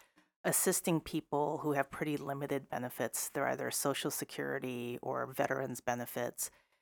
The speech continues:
and they have some disabilities that prevents them from working to a level where they can get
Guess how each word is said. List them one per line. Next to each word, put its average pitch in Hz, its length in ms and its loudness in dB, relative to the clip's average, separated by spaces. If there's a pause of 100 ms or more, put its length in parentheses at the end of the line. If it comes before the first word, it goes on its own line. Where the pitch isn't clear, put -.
(200)
and 156 160 6
they 147 60 6
have 151 480 6
some 135 280 2
disabilities 131 920 0
that - 260 -2
prevents 135 500 -2
them 127 260 -2
from 127 420 -4 (340)
working 170 420 4
to 139 220 0
a 135 40 2
level 135 440 0
where 131 120 -2
they 131 160 -4
can 127 220 -10
get 123 240 -6